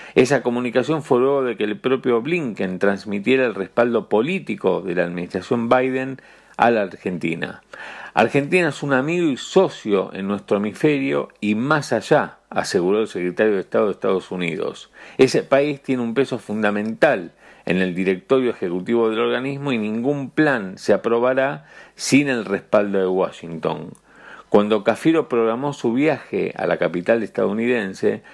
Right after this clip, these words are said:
la agenda no incluía la negociación con el F M I, de la cual el canciller, de hecho, no participa.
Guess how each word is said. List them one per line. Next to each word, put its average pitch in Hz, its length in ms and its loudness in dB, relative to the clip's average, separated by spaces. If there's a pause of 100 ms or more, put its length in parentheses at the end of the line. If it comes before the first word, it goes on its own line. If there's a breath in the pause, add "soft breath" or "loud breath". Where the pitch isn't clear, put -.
(140 loud breath)
la 101 140 6
agenda 151 460 0
no 139 180 -2
incluía 139 800 0
la 90 160 0
negociación 95 480 -4
con 110 160 0
el 107 80 -2
F 113 200 0
M 127 220 0
I, 147 240 -4 (240 loud breath)
de 95 140 4
la 95 160 2
cual 151 200 4
el 123 120 -2
canciller, 98 560 0
de 110 120 2
hecho, 120 200 -4
no 95 140 -2
participa. 90 800 0